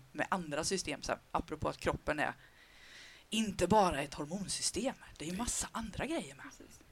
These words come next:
Speaker 2: Plus att gestagenet i sig också, och för väldigt många kommer med väldigt många biverkningar.
Speaker 1: Verkligen.
Speaker 2: Så att,
Speaker 1: Mm.
Speaker 2: eh, det är också en viktig sak att säga, att det är två
Speaker 1: Och det är ju
Speaker 2: olika
Speaker 1: just
Speaker 2: saker.
Speaker 1: för att den inte... Det är inte, grejen är inte
Speaker 2: Nej.
Speaker 1: att det är en biverkning för att den tillför någonting.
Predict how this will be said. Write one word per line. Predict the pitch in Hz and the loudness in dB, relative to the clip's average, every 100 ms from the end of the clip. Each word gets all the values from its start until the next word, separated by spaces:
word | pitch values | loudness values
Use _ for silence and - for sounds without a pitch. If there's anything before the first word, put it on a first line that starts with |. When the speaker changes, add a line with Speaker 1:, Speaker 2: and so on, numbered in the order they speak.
| - | -6
Speaker 2:
Plus | 190 170 | -4 0
att | 165 160 | 0 0
gestagenet | - 165 - 165 151 151 151 151 151 | -2 -2 -2 -2 2 2 2 0 -4
i | |
sig | 151 165 151 139 | -2 0 2 2
också, | 135 - 139 | -2 -2 -2
och | - - | -4 -6
för | - 156 | -2 0
väldigt | 147 156 143 131 143 | 4 4 4 2 -2
många | 131 123 | -2 -2
kommer | - 127 123 | -4 -4 -4
med | 123 123 | -6 0
väldigt | 143 127 - - | 2 2 0 -6
många | 117 87 | -6 -6
biverkningar. | 65 - 50 - - - - | -10 -8 -8 -8 -10 -4 2
Speaker 1:
Verkligen. | - - 196 - - - | 2 2 -4 -4 -12 -12
Speaker 2:
Så | - | -8
att, | 147 | -6
Speaker 1:
Mm. | 190 | -2
Speaker 2:
eh, | 139 131 - | -2 -2 -6
det | 151 147 | -8 -6
är | |
också | 135 - 139 | -6 -6 -4
en | 131 | -4
viktig | 135 - 143 | -4 -8 -12
sak | - 143 - | -12 -12 -14
att | - | -6
säga, | 143 131 | -2 -2
att | 131 | -2
det | 139 - | -6 -2
är | 143 135 | -2 0
två | - | 0
Speaker 1:
Och | 196 | 6
det | 254 185 | 8 8
är | |
ju | 180 233 | 6 4
Speaker 2:
olika | 247 | 4
Speaker 1:
just | 196 - - | 2 0 -2
Speaker 2:
saker. | - - - - - - - | -6 -8 -8 -10 -10 -14 2
Speaker 1:
för | 165 220 233 | 4 4 2
att | 185 | -2
den | 175 | -6
inte... | 175 165 - 139 - - - | -8 -12 -2 -2 -2 -10 0
Det | 185 | 2
är | |
inte, | 226 233 - | 2 0 0
grejen | 190 180 202 233 | 6 6 6 4
är | |
inte | 190 | 2
Speaker 2:
Nej. | 240 | 2
Speaker 1:
att | 160 | 4
det | 175 | 2
är | |
en | 170 | 2
biverkning | 185 175 156 156 160 151 | 2 4 2 0 -4 -4
för | 156 | -2
att | 147 147 | 0 -2
den | 143 | -4
tillför | 180 190 175 233 | -4 -4 -2 0
någonting. | 156 - 135 | 0 -2 -6